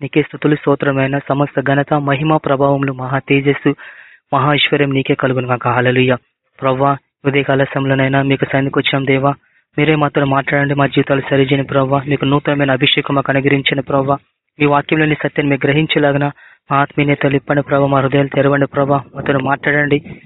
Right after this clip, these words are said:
నాయన. మీరు ఆఖరి దినాల్లో ప్రభా, జీవిత సమాప్తి చివరి అంచులు మేము ఉంటుండగా ప్రభా,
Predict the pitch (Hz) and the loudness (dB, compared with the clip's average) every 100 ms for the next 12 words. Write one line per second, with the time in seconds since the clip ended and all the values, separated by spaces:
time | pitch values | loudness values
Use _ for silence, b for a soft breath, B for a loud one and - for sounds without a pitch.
0 | B - 143 147 143 139 139 151 143 147 | B -4 -2 0 0 0 0 0 0 2
1 | 147 143 143 143 147 156 - - - - | 2 0 0 0 0 -2 -6 -12 -8 -8
2 | - 156 151 160 156 - 147 143 - - | -2 0 0 0 -2 -2 -2 -2 -4 -2
3 | 160 165 151 147 - 170 156 143 143 143 | 0 2 2 0 -2 -2 -2 -4 -4 -2
4 | 139 - 131 131 | -2 0 -2 -2